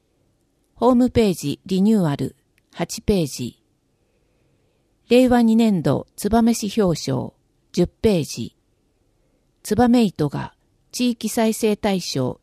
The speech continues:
準大賞、十二ページ。ゴミの出し方が変わります。十三ページ。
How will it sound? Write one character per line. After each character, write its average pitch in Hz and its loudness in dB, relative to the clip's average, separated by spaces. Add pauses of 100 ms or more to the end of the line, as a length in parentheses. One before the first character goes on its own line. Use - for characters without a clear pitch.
準 214 0
大 180 -4
賞、 127 -10 (380)
十 214 0
二 208 0
ペ 165 -2
ー 131 -6
ジ。 - -12 (1120)
ゴ 196 0
ミ 247 4
の 240 4
出 214 0
し - -10
方 220 -4
が 151 -6
変 175 -4
わ 190 0
り 185 -2
ま 156 -2
す。 - -14 (540)
十 226 0
三 214 -2
ペ 180 -4
ー 131 -4
ジ。 - -14